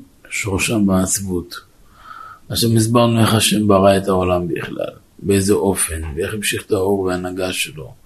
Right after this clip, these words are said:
ואיך הגיעה ההשתלשלות לברוא את האדם, והאדם ארבע מראות, אדומה, ירוקה, שחורה, לבנה. והתפקיד של כל מראה, זה שורש האיזון אצל האדם, שמראה עודפת על חברתה, אז הוא מאבד איזון, ומשם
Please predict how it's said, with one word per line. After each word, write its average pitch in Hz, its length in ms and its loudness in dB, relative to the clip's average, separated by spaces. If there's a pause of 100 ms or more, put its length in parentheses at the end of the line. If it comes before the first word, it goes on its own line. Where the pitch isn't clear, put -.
(720)
ואיך 117 380 2
הגיעה 113 320 2
ההשתלשלות 104 920 2 (180)
לברוא 98 360 2
את 101 140 -2
האדם, 87 500 -2 (120)
והאדם 95 600 0
ארבע 101 340 0
מראות, 98 500 0
אדומה, 92 420 -8
ירוקה, 92 460 -2
שחורה, 90 420 -6
לבנה. 85 480 -6 (800)
והתפקיד 127 600 0
של 110 160 0
כל 107 240 4
מראה, 90 420 4 (500)
זה 101 160 -2
שורש 107 400 2
האיזון 101 540 2
אצל 92 320 -2
האדם, 92 480 0 (840)
שמראה 98 580 2
עודפת 104 340 4
על 120 160 2
חברתה, 110 640 2
אז 104 140 2
הוא 98 80 2
מאבד 101 400 2
איזון, 98 420 0
ומשם 104 520 0